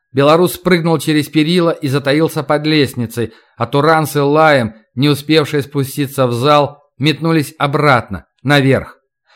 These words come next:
Разин и Альбинос упали под стол, который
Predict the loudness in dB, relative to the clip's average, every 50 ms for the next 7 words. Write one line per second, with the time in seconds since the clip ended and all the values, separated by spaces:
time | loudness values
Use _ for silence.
0 | _ _ _ _ -2 2 2 2 2 2 0 -2 0 2 2 2 2 2 0 0
1 | 0 0 -2 -2 -4 -4 0 0 2 2 2 2 0 -2 -2 -4 -6 -10 -6 -2
2 | 0 2 2 0 0 -4 -10 _ _ _ _ -4 -2 -2 0 2 2 2 0 0
3 | -4